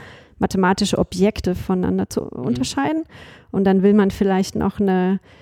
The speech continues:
Speaker 1: eine altdeutsche Sch-, altdeutschen Buchstaben dazu und, ähm, noch einen griechischen. Und dann soll aber das Alpha möglichst unterschiedlich aussehen zu dem eigentlichen A, aber auch zu dem kursiv geschriebenen A. Und,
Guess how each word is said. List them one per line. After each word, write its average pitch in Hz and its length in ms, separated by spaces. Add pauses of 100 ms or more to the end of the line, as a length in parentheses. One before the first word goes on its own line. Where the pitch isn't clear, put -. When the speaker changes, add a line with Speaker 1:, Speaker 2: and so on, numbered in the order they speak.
(300)
Speaker 1:
eine 156 100
altdeutsche 202 540
Sch-, - 420
altdeutschen 202 540
Buchstaben 202 500
dazu 202 640 (180)
und, 190 380
ähm, 185 580
noch 190 160
einen 208 100
griechischen. 285 600
Und 208 140
dann 208 100
soll 208 160
aber 208 160
das 202 160
Alpha 208 640
möglichst 202 460
unterschiedlich 208 560
aussehen 202 400
zu 190 100
dem 180 140
eigentlichen 196 520
A, 214 240
aber - 300
auch 190 80
zu - 140
dem 196 140
kursiv 202 340
geschriebenen 240 480
A. 233 460
Und, - 180